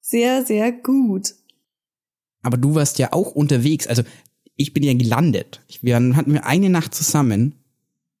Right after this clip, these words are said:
Speaker 1: Ja.
Speaker 2: Und dann gehst du einfach schon wieder.
Speaker 1: Ja, da war ich tatsächlich schon wieder unterwegs, weil ich, äh, da natürlich das Angebot hätte ich nicht ausschlagen können. Ich war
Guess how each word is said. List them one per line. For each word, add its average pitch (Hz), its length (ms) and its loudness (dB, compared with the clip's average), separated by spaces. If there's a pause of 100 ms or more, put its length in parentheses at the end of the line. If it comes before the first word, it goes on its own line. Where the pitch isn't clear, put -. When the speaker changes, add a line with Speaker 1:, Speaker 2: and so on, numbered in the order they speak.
(320)
Speaker 1:
Ja. 202 560 -2 (160)
Speaker 2:
Und 151 120 0
dann 180 140 2
gehst 214 300 -2
du 104 60 -4
einfach 107 360 0
schon 95 200 -4
wieder. 95 280 -10 (680)
Speaker 1:
Ja, 202 180 -2
da 190 120 -2
war 185 120 0
ich 208 80 -2
tatsächlich - 420 -6
schon 202 140 0
wieder 196 180 -2
unterwegs, 214 680 -2
weil 202 240 -2
ich, - 320 -6
äh, 202 360 -2 (600)
da 202 140 -2
natürlich 202 640 -4 (680)
das - 140 -14
Angebot 202 420 0
hätte 196 140 -2
ich - 80 -6
nicht 196 200 -4
ausschlagen 175 520 -2
können. 185 320 0
Ich - 200 -8
war 180 340 -2